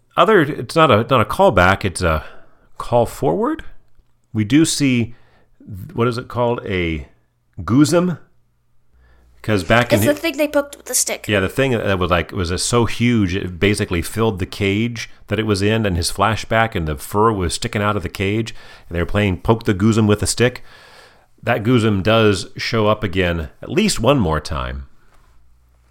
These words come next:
Speaker 2: In a movie. The
Speaker 1: Movie? Don't spoil it. Nobody knows there's a movie. So let's go on to our top three.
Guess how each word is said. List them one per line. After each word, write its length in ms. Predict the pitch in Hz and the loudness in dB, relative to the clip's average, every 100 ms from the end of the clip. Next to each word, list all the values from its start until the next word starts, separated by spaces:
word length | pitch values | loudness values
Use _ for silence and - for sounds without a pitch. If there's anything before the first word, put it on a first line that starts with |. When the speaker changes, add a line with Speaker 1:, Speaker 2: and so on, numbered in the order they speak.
| _ - - - | _ -20 -18 -4
Speaker 2:
In 200 | 254 233 | -2 -2
a 40 | |
movie. 460 | 208 - - - - - _ | -4 -8 -12 -18 -20 -20 _
The 360 | 202 202 156 - | -8 -6 -8 -10
Speaker 1:
Movie? 500 | 123 131 208 208 101 | -8 -2 -2 -4 -10
Don't 220 | - 165 - | -12 -12 -10
spoil 560 | - - 123 175 - 104 | -12 -14 -16 -16 -16 -18
it. 120 | - | -16
Nobody 240 | 139 - - | -18 -18 -14
knows 260 | 113 156 | -10 -10
there's 160 | 98 85 | -10 -10
a 60 | |
movie. 540 | 71 101 180 - - 123 - - _ _ _ _ _ _ _ - - - - - - | -10 -8 -10 -12 -18 -18 -20 -20 _ _ _ _ _ _ _ -20 -18 -20 -20 -20 -12
So 240 | - 165 165 | 2 6 6
let's 180 | 196 | 4
go 140 | - 254 | 4 6
on 100 | 226 | 8
to 80 | 165 | 8
our 80 | 139 | 6
top 380 | - 147 - - | 6 4 4 -2
three. 420 | 139 120 98 | 2 2 2